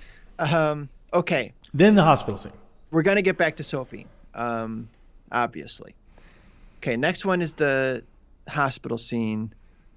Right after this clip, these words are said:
Speaker 1: He's doing a song and dance. He's got an old-timey record he's playing.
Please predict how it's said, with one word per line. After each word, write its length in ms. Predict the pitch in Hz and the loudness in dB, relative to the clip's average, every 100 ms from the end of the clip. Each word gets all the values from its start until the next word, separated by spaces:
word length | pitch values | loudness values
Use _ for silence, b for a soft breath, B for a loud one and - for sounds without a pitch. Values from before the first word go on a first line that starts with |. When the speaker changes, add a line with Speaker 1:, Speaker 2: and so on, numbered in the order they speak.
| _ _ | _ _
Speaker 1:
He's 100 | 127 | -6
doing 220 | - 151 151 | 0 2 2
a 40 | |
song 280 | - 151 151 | 2 0 0
and 80 | 135 | 0
dance. 220 | 135 131 | -2 -2
He's 80 | 156 | -2
got 120 | 143 | -2
an 60 | 147 | 0
old-timey 640 | 214 247 - 208 208 208 | 2 2 2 0 0 0
record 420 | 190 175 156 180 175 | 0 0 0 -2 -2
he's 100 | 165 | -4
playing. 580 | - 170 160 165 190 | -2 0 0 -2 -6